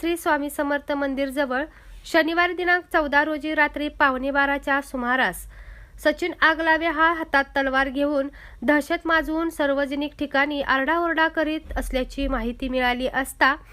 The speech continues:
पोलिसांनी घटनास्थळी जाऊन त्याच्या हातातील तलवार जप्त करून त्याच्यावर राजारामपुरी पोलिसांनी आगलावे याला अटक करून त्याच्यावर गुन्हा दाखल केला आहे.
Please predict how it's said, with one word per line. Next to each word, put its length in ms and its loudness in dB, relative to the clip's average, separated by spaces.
पोलिसांनी 600 2
घटनास्थळी 680 -2
जाऊन 380 -2
त्याच्या 320 0
हातातील 580 -2
तलवार 300 2
जप्त 460 -2
करून 280 0
त्याच्यावर 480 4
राजारामपुरी 680 0
पोलिसांनी 640 -2
आगलावे 540 2
याला 380 2
अटक 380 -2
करून 340 -2
त्याच्यावर 520 4
गुन्हा 320 2
दाखल 440 0
केला 220 2
आहे. 320 2